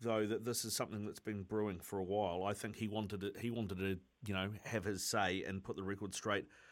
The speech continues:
um, a while ago, but didn't want to do it while he was still playing because, you know, as he talks about, I, I can't, I had a conversation with Simon Doull when all this happened, and I said, "Do you th-, you know, do you think he might just retire?" 'Cause I would, if I'm in his shoes, I might just go, "You know what?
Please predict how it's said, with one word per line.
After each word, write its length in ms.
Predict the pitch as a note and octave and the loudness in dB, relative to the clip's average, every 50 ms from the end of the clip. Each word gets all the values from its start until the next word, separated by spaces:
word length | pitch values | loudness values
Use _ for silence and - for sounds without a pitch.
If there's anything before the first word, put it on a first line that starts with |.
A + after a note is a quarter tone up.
| - - - - _ | -20 -20 -20 -20 _
um, 460 | - F#2+ G2 G2 F#2+ F#2+ F#2+ F#2 G2 - | 0 2 4 4 4 4 4 2 2 0
a 80 | - G2+ | -2 0
while 320 | F#2 F#2+ A2 A#2 A2+ A2 | 2 4 4 4 4 4
ago, 380 | G#2+ F2+ F#2+ F2 E2 D#2+ F2+ G2+ - | 4 2 2 0 0 0 -2 -4 -4
but 160 | - G#2 G#2+ | -4 -4 0
didn't 220 | - B2 G#2+ G#2+ G2+ | 0 0 0 2 0
want 160 | G#2 G#2 G2 | 0 0 0
to 40 | F#2 | 0
do 140 | G#2 G#2+ G2+ | 2 2 2
it 80 | F#2 | 2
while 100 | F#2+ F#2+ | 2 0
he 80 | G2+ F#2+ | 0 0
was 140 | E2 E2 - | -2 -4 -2
still 160 | - G#2+ F#2 | -2 -2 -2
playing 400 | D#2+ - G#2+ G#2+ G2+ F2 E2+ E2+ | -2 -2 -2 0 0 0 -2 -6
because, 420 | E2 - - G2+ F#2+ F#2+ - - | -8 -4 -2 0 0 0 -2 -4
you 60 | G#2 | -4
know, 220 | G2 F#2+ F#2+ G2 G2 F#2+ - | -2 -2 -2 -2 -4 -4 -2
as 160 | - G#2+ F#2 | -2 0 0
he 80 | G2+ G2+ | 0 -4
talks 320 | G2 - A2+ A2 A2+ - | -4 -2 -4 -4 -4 -6
about, 280 | G#2+ F#2+ F2+ F#2+ F#2 - - - - - - - - - - - _ _ _ _ _ - | -6 -2 -2 -2 -2 -2 -8 -18 -20 -20 -20 -20 -20 -20 -20 -20 _ _ _ _ _ 2
I, 160 | - C3 - - - | 2 2 2 2 2
I 180 | E3+ D3+ F#3 G3+ | 2 2 4 2
can't, 260 | - - F3+ D#3+ - - | 2 2 2 2 4 4
I 120 | D3 F3 | 4 4
had 80 | G3 F#3+ | 4 4
a 40 | D#3 | 2
conversation 440 | - D3+ C#3 B2 - C3 B2+ - - | 0 0 0 2 2 2 2 0 -2
with 100 | A2+ - | -2 0
Simon 320 | - B2 A#2 G#2 G2 F#2+ | 0 2 2 2 0 2
Doull 220 | F2 A2+ A#2 B2 A2 | 2 2 2 2 2
when 180 | G2+ F#2+ G2 | 0 0 0
all 140 | G2 G2 G2 | 0 0 -2
this 140 | F#2+ F#2 - | -2 -2 -2
happened, 320 | - G#2 G2+ - F2+ E2+ | -2 -2 -2 -2 -6 -6
and 100 | F#2 F#2 | -4 -4
I 60 | F#2 | -4
said, 240 | F#2+ - - G2+ F#2 | -4 -4 -4 -4 -4
"Do 80 | F#2+ G#2 | -4 -4
you 80 | G#2 | -4
th-, 140 | G2 - - _ _ - | -4 -6 -10 _ _ -8
you 120 | A2+ G#2 | -4 -2
know, 120 | G2+ G#2+ | -2 -2
do 100 | A2+ A2+ | -2 -2
you 60 | A2+ A2 | -4 -4
think 240 | - - F3 F3 | -2 -4 -4 -4
he 80 | - D3 | -4 -2
might 180 | B2+ A#2+ A2+ - | -2 -2 -2 -4
just 160 | F#2 E2+ - | -8 -12 -12
retire?" 500 | D#2+ E2 - - F#2 G2+ C#3+ E3 E3 D#3 - | -12 -12 -4 -2 -2 -2 -2 -4 -6 -10 -8
'Cause 160 | - G#2+ G#2+ | -6 -6 -4
I 180 | F#2+ E2+ C3+ | -2 0 2
would, 200 | D#3 E3 E3 - - | 2 2 2 0 0
if 160 | - C3+ - | -2 -2 0
I'm 160 | D3+ D#3 D#3 D3 | -2 -2 0 0
in 120 | A#2+ G#2 | -2 0
his 180 | F#2 A#2+ B2 - | 0 -2 -2 -2
shoes, 320 | - - F#2 F2+ G2+ A2 | -2 -4 -4 -4 -2 -2
I 80 | G#2+ A2 | -2 0
might 240 | A2 A2 G#2+ - | 0 0 -2 -2
just 140 | - G#2+ - | -4 -10 -4
go, 80 | - G#2 | -4 -2
"You 160 | G2+ G#2+ B2 | -2 -2 -2
know 160 | C3 C3 B2+ | -2 -2 0
what? 180 | C3+ D#3+ E3+ | 0 -2 -4